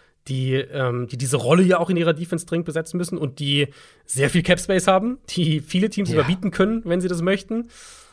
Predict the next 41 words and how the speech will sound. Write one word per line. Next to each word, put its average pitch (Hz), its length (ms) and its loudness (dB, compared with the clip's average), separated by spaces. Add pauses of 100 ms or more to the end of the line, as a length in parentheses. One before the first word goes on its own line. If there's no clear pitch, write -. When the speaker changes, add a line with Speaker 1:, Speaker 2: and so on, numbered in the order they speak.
Speaker 1:
Ähm, 143 500 0 (200)
ich 165 120 2
glaub, 233 160 6
mit 202 120 0
Hargrave 190 320 4
kriegst 202 180 -4
du 175 60 2
mal 156 60 4
echt 165 120 -6
so - 60 0
einen 151 60 0
Spieler, 151 320 -2
der 135 180 -2
ein, 135 180 -6 (300)
ein 131 120 -6
Dreh- 143 220 4
und 156 120 2
Angelpunkt 151 440 2
für - 120 -2
eine 131 100 -2
Defensive 127 400 -6
Line 120 200 -2
sein 110 200 -10
kann. 117 240 -14 (460)
Und - 420 -8 (840)
jetzt - 420 -6 (180)
nicht 165 340 -4
nur, 170 140 8
da 139 300 2
werd 147 160 2
ich, 139 80 -4
werd 160 100 6
ich 190 80 0
wahrscheinlich 156 220 2
heute 175 140 4
ein - 40 -10
paar 165 140 4
Mal 175 120 4
sagen, 165 260 2
so 156 180 0
irgendwie, 143 580 -2